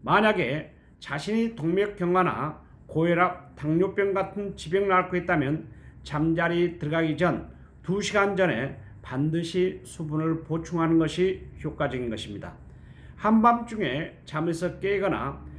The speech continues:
화장실 가기 위해서 일어났을 때는 반드시 수분을 보충한 후에 잠자리에 드는 것이 좋습니다.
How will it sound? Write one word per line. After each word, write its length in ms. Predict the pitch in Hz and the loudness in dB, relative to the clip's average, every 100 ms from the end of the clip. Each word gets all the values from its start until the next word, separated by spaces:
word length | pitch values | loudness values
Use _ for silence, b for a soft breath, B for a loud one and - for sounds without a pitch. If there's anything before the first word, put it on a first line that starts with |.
| B | B
화장실 500 | - 196 196 190 196 | -4 2 4 4 2
가기 300 | 185 160 160 | 2 0 2
위해서 260 | 175 170 175 | 4 4 2
일어났을 600 | 156 156 185 180 175 165 | 0 2 4 2 2 -4
때는 320 | 156 147 160 B B B - | 0 0 -2 B B B -6
반드시 520 | 147 165 170 165 170 | 0 2 0 0 -2
수분을 520 | 165 190 208 220 175 | -2 -4 0 0 0
보충한 520 | 170 180 180 180 156 | -4 -2 2 2 2
후에 460 | 190 208 160 - - B B B | 0 2 2 0 -10 B B B
잠자리에 680 | - 143 147 156 156 160 160 | -6 -2 0 0 2 2 0
드는 260 | 151 147 143 | 0 0 0
것이 540 | 143 139 175 190 - - | 0 0 0 0 -6 -6
좋습니다. 560 | 139 - 123 113 95 | -6 -4 -6 -6 -8